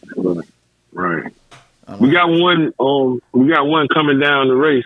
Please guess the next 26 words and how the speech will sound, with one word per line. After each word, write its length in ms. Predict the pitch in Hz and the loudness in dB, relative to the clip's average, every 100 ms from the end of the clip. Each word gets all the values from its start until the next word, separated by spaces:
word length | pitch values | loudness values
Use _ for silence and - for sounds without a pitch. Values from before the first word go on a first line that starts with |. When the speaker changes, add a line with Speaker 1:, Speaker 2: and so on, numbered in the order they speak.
| - _ _ _ _ _ _ _ _ | -8 _ _ _ _ _ _ _ _
Speaker 1:
Um, 400 | 101 101 101 101 95 | -2 0 -2 -4 -4
the 60 | |
guy's 300 | 110 131 135 | 0 2 2
a 80 | 113 | 0
real 240 | 117 135 127 | 2 0 -2
smart 400 | - 135 127 117 | -4 -2 0 0
engine 380 | 131 127 120 | 0 0 0
builder, 580 | 107 117 123 139 120 101 | 2 0 0 -2 -2 0
and 120 | 95 - - - - _ _ _ - | -2 -6 -12 -10 -10 _ _ _ -2
he 100 | 107 | 0
wanna, 240 | 113 117 101 | 0 0 0
he 220 | 120 117 - | 0 -2 0
say 140 | 123 117 | 0 2
he's 100 | 113 | 0
not 200 | 117 107 | 0 2
ready 200 | 120 113 - | 2 0 -4
for 120 | 101 | -6
me 400 | 113 131 135 135 - _ _ _ - | -2 0 -2 -4 -12 _ _ _ -2
or 120 | 98 | -2
the 60 | 90 | 0
Pushmaster 640 | - 156 127 117 101 - 98 | 0 0 0 -2 -2 -2 0
yet, 260 | 104 120 - - | 2 0 -4 0
so 140 | 107 | 0
he's 380 | 107 110 113 110 | 0 0 -2 0
gonna 340 | 110 104 101 - _ | 0 0 -2 -8 _
start, 280 | 120 113 | -2 -2